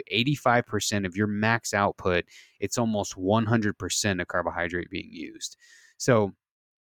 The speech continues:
the mix or the composition that you wanna come up with can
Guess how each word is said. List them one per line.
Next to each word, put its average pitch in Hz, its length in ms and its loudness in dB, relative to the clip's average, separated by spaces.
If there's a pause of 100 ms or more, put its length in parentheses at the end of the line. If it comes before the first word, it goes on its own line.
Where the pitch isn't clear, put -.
(400)
the 131 120 2
mix 123 480 2
or 131 60 2
the 117 100 -2
composition 117 760 -2
that 117 200 -4
you 110 80 -2
wanna 104 200 -4
come 92 200 -6
up 95 200 -2
with 101 200 0
can 92 420 -4